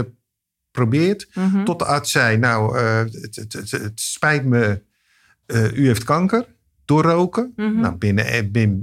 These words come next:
Speaker 1: binnen een dag was ze van de z-, van, van de sigaret af. Wel,
Speaker 2: Ja.
Speaker 1: wel, wel, eh, ve-, veel te laat, helaas.
Speaker 2: Helaas,
Speaker 1: Maar,
Speaker 2: ja.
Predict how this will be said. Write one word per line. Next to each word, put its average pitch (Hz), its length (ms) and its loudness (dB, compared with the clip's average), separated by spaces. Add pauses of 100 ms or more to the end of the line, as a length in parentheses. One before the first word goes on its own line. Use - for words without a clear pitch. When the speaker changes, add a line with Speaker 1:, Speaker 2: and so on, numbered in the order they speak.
(120)
Speaker 1:
binnen 113 200 2
een 107 80 4
dag 117 180 2
was 107 140 0
ze 110 80 -4
van 110 100 2
de 113 80 2
z-, 120 420 0
van, 123 360 -2
van 135 160 -4
de 139 60 -2
sigaret 170 460 -4
af. 87 280 -6 (140)
Wel, 117 500 0
Speaker 2:
Ja. 117 60 -6
Speaker 1:
wel, 127 420 2
wel, 127 380 4
eh, 117 80 0
ve-, 123 300 -2
veel 120 220 0
te 113 100 0
laat, 123 280 0
helaas. 147 600 0
Speaker 2:
Helaas, 190 220 -2
Speaker 1:
Maar, 220 180 -2
Speaker 2:
ja. 185 180 -4